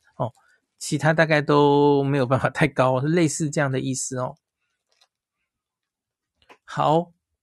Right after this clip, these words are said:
那最后有一间我觉得蛮有趣的，是我没吃过了吼，它叫 Bistro Gaburi 大门店的唐扬炸鸡吼，这是三点四二分，八十个评价。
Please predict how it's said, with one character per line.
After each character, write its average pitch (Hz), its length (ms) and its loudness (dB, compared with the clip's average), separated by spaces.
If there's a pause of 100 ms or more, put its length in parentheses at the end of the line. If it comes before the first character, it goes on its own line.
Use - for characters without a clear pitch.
(300)
那 226 120 0
最 262 200 2
后 262 120 8
有 143 160 8
一 147 40 8
间 190 200 6
我 139 300 2 (120)
觉 147 140 0
得 147 140 0
蛮 151 240 2
有 139 160 2
趣 147 260 0
的， 131 140 2
是 151 220 -2
我 147 100 2
没 147 140 4
吃 175 180 -4
过 170 260 4
了 131 100 2
吼， 127 160 -2
它 156 140 -4
叫 185 180 4
Bistro 180 680 2
Gaburi 139 640 2 (1120)
大 175 180 2
门 139 260 0
店 156 240 2
的 131 140 2
唐 139 320 -4
扬 143 220 -2
炸 147 280 -2
鸡 143 380 -4
吼， 131 180 -2
这 - 140 -6
是 190 140 0
三 196 240 -2
点 160 140 0
四 185 240 -2
二 170 160 4
分， 156 460 -2
八 156 240 0
十 127 260 -4
个 131 120 -2
评 123 260 -4
价。 139 260 0